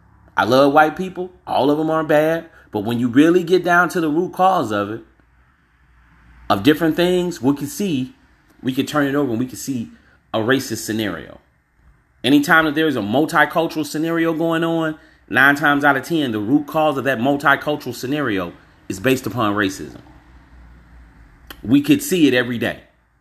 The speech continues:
So why,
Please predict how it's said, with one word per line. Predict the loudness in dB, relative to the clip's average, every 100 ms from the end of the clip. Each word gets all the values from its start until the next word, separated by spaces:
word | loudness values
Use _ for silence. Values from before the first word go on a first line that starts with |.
| _ _ _ _ _ _ _ _ _ _ _ _ _ _ _ _ _ _ _
So | -2 4 4 2 -8 _ _ _ _ _
why, | 2 4 4